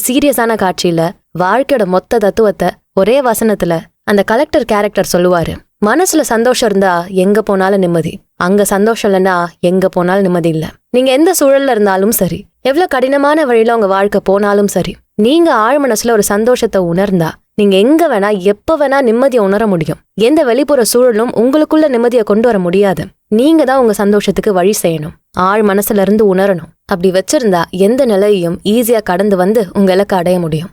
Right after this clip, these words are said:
நீங்க இன்னும் பல டயலாக கொண்டு வரலாம். அது எல்லாத்தையும் நீங்க ஈர்ப்பு விதியோட கனெக்ட் பண்ணி பார்க்கலாம். நம்ம எப்பவும் ஈர்ப்பு விதி, மேனிஃபெஸ்டேஷன் இதெல்லாம் ஒரு சயின்டிஃபிக் கான்செப்டா புரிஞ்சுக்க முயற்சி பண்றோம். அதனால அதுல இருக்க ஈஸினஸை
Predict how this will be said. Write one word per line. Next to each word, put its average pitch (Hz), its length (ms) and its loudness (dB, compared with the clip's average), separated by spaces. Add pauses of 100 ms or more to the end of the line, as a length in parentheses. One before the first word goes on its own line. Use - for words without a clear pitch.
(140)
நீங்க 294 260 2
இன்னும் 320 260 2
பல 233 240 0
டயலாக 247 360 0
கொண்டு 196 260 0
வரலாம். 170 280 -2 (160)
அது 180 220 2
எல்லாத்தையும் 214 340 0
நீங்க 240 180 2
ஈர்ப்பு 214 400 0
விதியோட 185 280 2 (100)
கனெக்ட் 208 240 -4
பண்ணி 214 180 -2
பார்க்கலாம். 185 440 -6 (180)
நம்ம 247 200 -2
எப்பவும் 320 260 0
ஈர்ப்பு 269 360 0
விதி, 220 220 2
மேனிஃபெஸ்டேஷன் 202 960 0
இதெல்லாம் 202 300 0
ஒரு 262 160 0
சயின்டிஃபிக் 269 540 -2
கான்செப்டா 220 580 -2
புரிஞ்சுக்க 208 380 0
முயற்சி 185 340 -2
பண்றோம். 170 340 -4 (160)
அதனால 185 380 -2
அதுல 269 200 0
இருக்க 247 200 0
ஈஸினஸை 262 600 0